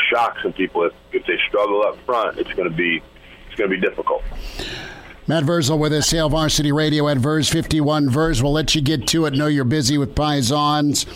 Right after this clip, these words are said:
Speaker 2: And, uh, do you have a run line number here for the A's versus Sox Sunday?
Speaker 1: Well, from what I've heard, the Sox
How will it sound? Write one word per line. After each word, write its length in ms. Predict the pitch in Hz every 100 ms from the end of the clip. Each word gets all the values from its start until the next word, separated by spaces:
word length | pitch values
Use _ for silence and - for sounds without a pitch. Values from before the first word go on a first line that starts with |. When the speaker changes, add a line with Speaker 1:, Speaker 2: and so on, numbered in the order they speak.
| - - - - -
Speaker 2:
And, 360 | 143 139 131 139
uh, 160 | 139
do 120 | 131 156
you 60 |
have 180 | 156 156
a 100 | 147
run 300 | 131 156 170
line 320 | 156 156 147
number 420 | 143 151 143 135
here 260 | 123 139 135
for 120 | 139
the 180 | 135 135
A's 260 | 147 147 104
versus 420 | 139 135 139 117
Sox 420 | - 143 135 -
Sunday? 500 | - 143 127 110 85 - - - 679 - 622 - - - - - - - - - - - - - - - - - -
Speaker 1:
Well, 180 | 190 185
from 160 | 170 165
what 120 | 202
I've 160 | 214 170
heard, 300 | 165 185 190
the 100 | 131
Sox 380 | - 156 175 -